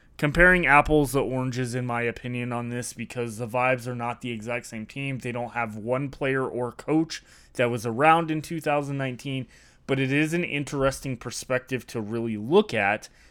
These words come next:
when we're looking at these teams coming from a perspective of the overall team themselves. Um, and it's kinda just one of those things where you have to look back and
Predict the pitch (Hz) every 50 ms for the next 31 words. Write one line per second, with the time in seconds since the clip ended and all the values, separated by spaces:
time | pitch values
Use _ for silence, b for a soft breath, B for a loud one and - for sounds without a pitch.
0 | b b b 110 117 131 127 127 123 123 123 123 123 117 113 b b b b b
1 | b b - 135 139 139 156 170 165 196 180 170 147 135 110 - 131 127 117 -
2 | - - - - 139 135 135 135 131 127 123 113 - - - - 135 131 139 139
3 | 139 135 135 - - 127 123 120 117 117 120 117 117 120 120 110 - b b b
4 | b b b b b b b - - - - 151 135 131 - 131 - - - -
5 | 147 147 143 - 151 147 143 120 120 - - 123 123 120 120 120 113 107 - -
6 | 127 123 127 - - 123 127 127 120 131 139 131 123 120 123 117 - - - -
7 | 127 123 123 120 113 110 107 107 101 - - - 123 113 110 101 92 90 82 98
8 | - - b b b b b b b b b - - 104 107 107 107 107 107 107
9 | 107 101 95 - _ _ _ _ _ _ _ _ _ _ _ _ _ _ _ _
10 | _ - - 131 131 123 120 113 - - 131 135 135 139 131 127 131 127 - -
11 | 117 117 123 127 127 123 113 120 117 110 - - - 175 185 185 156 135 131 127
12 | 110 - 107 120 123 120 120 120 120 117 120 120 120 131 135 139 135 - 139 123
13 | 120 117 - - 127 127 135 139 135 - - 113 110 113 104